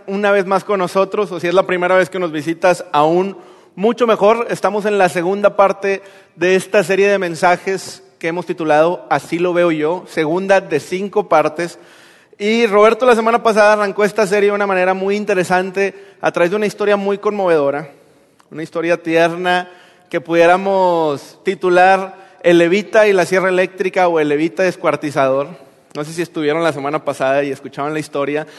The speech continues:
Si no, se las recomiendo. Son de esas historias, si te gustan las películas de terror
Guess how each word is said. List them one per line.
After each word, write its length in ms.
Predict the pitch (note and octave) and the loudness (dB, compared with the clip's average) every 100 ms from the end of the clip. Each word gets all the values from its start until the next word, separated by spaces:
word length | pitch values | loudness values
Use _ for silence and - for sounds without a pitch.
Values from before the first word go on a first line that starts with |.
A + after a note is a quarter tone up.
| - | -20
Si 240 | - - F3 | -16 -4 -2
no, 460 | E3 G3+ A#3 A3+ - - - | 2 4 2 0 -12 -20 -4
se 180 | - F3 | 2 6
las 220 | F3+ E3+ | 6 4
recomiendo. 640 | F#3 G3 G3 F#3 F#3 G3 | 0 0 0 -2 -2 -4
Son 160 | F3+ F3+ | -4 -4
de 60 | G3 | -2
esas 180 | G3 | -2
historias, 580 | F3+ D#3+ F#3 F#3 G3 G3+ | -4 -2 0 2 4 2
si 280 | G3 - E3 | -2 -10 -6
te 80 | E3 | -2
gustan 240 | F3 F3 | -2 0
las 100 | G3+ | -2
películas 400 | - F3+ F#3 G3+ | 0 -2 2 2
de 80 | E3+ | 2
terror 400 | D#3+ D3 E3 G#3 | 0 0 2 0